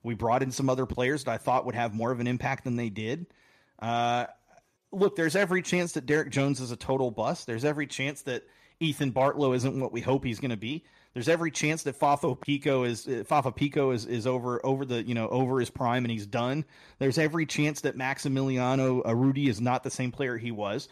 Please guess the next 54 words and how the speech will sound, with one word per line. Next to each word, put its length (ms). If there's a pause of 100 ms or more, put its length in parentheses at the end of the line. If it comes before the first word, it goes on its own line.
(300)
There's 160
every 240
chance 340
that 140
Tim 160
Parker's 400
not 160
gonna 100
be 80
the 100
same 220
player 260
he 200
was. 340 (560)
But 160
you 60
don't 320
make 320
that 260
many 240
moves 760 (600)
without 560
at 180
least 220
hitting 260
on 220
one 160
or 80
two 240
of 100
them. 120 (760)
And 120
if 180
we 200
hit 180
on 180
one 160
or 80
two 240
of 60
those 200
moves, 380
and 220
God 280
willing, 400
at 240
least 220
one 160
of 80
them 80
will 80
be 140
Tim 220
Parker, 400